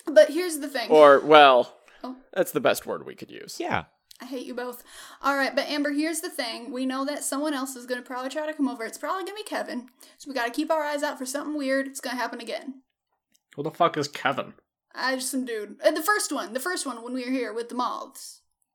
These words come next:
Speaker 4: The bugs?
Speaker 1: Yeah,
Speaker 2: Yeah,
Speaker 1: but
Speaker 2: well,
Speaker 1: it won't
Speaker 2: that
Speaker 1: be
Speaker 2: was
Speaker 1: bugs
Speaker 2: Kevin.
Speaker 1: again. Probably.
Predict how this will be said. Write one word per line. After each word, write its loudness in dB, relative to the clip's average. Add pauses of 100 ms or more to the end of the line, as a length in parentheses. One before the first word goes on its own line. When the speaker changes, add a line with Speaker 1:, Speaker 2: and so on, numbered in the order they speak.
(100)
Speaker 4:
The 6
bugs? 2 (420)
Speaker 1:
Yeah, -2
Speaker 2:
Yeah, 8
Speaker 1:
but 8
Speaker 2:
well, 6
Speaker 1:
it 6
won't 8
Speaker 2:
that 8
Speaker 1:
be 6
Speaker 2:
was 4
Speaker 1:
bugs 6
Speaker 2:
Kevin. 2
Speaker 1:
again. -12 (240)
Probably. -12